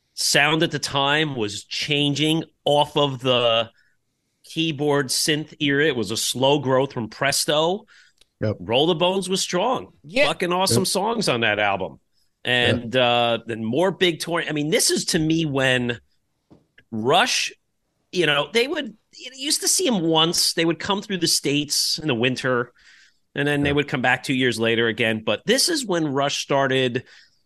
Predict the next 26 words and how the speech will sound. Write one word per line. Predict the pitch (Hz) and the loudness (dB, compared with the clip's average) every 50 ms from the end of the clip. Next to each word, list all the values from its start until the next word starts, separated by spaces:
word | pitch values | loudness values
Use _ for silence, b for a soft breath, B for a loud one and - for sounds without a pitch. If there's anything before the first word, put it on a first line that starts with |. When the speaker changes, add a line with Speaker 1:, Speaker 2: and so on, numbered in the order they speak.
| _ _ _ _ _ - - - 120 | _ _ _ _ _ -20 -18 -16 -6
Speaker 1:
doing | - - 156 151 147 139 131 127 120 - | 0 2 2 4 4 2 0 -2 -4 -6
two | - - 180 180 214 214 | -4 -2 0 0 2 0
and | 196 190 | 0 -2
three | - - 175 175 170 | -4 -4 -2 -2 -2
legs | 135 117 120 139 147 143 139 120 117 107 - - - - - _ _ _ | -2 -2 0 2 2 2 0 0 -2 -4 -4 -4 -6 -8 -12 _ _ _
in | 139 143 131 | -2 -2 0
North | 123 131 135 127 - | 2 0 0 0 0
America. | 123 107 110 120 127 120 113 - - - 87 92 | -2 -2 0 0 0 0 0 -2 -4 -6 -6 -6
And | 113 120 | -2 0
you | 151 196 - | 0 0 0
could | 175 139 | 0 0
see | - - 196 170 | 0 2 2 2
'em | 156 135 123 123 120 - | 2 2 0 -2 -2 0
over | 143 147 147 123 127 117 117 117 117 - | 0 2 2 2 2 2 2 0 -2 -2
a | - 127 | -4 -6
sixteen | - - - 185 180 - - - 165 156 | -4 -2 -2 -2 -2 -2 -2 -2 0 0
Speaker 3:
Yep. | |
Speaker 1:
month | 143 139 127 113 | 0 0 -2 -2
period | - 151 151 143 135 120 | -2 0 0 0 0 0
in | 113 113 | -2 -2
a | |
big | 104 135 127 - | -2 -2 -2 -2
city, | - 135 120 117 | -2 -2 -2 0
like, | 107 101 101 - | 0 -2 -2 -4
three | - 127 120 113 | -4 -4 -2 -2
times. | 117 101 80 69 - - - | -2 -2 -2 -4 -6 -10 -12